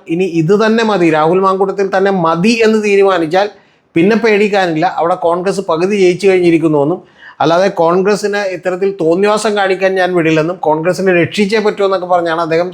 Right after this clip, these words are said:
സംസാരിച്ചത്. പക്ഷേ ഏതാണ്ട് ഒരു ഇരുപത്തിനാല് മണിക്കൂർ കഴിയുമ്പോഴേക്കും അദ്ദേഹം അതൊക്കെ മാറ്റി നേരെ സി പി എമ്മിലേക്ക് പോകുന്നൊരു കാര്യം നമ്മൾ കണ്ടു. തൊട്ടടുത്ത ദിവസം തന്നെ, ഏ, നമ്മുടെ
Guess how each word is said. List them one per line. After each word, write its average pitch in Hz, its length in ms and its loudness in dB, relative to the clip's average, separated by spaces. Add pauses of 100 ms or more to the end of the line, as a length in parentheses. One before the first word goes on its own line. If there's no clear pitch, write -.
സംസാരിച്ചത്. 147 540 0 (560)
പക്ഷേ 180 220 0 (200)
ഏതാണ്ട് 175 340 0 (220)
ഒരു 170 160 4 (220)
ഇരുപത്തിനാല് 175 460 -2
മണിക്കൂർ 202 320 0
കഴിയുമ്പോഴേക്കും 196 500 0
അദ്ദേഹം 190 240 0
അതൊക്കെ 185 300 -2
മാറ്റി 170 260 -2 (140)
നേരെ 170 240 2
സി 175 160 2
പി 185 100 2
എമ്മിലേക്ക് 175 400 0
പോകുന്നൊരു 175 400 -2 (180)
കാര്യം 160 300 0
നമ്മൾ 156 240 -2
കണ്ടു. 147 180 -2 (560)
തൊട്ടടുത്ത 202 440 0
ദിവസം 185 360 -2
തന്നെ, 175 160 -2 (180)
ഏ, 165 40 2 (800)
നമ്മുടെ 165 240 2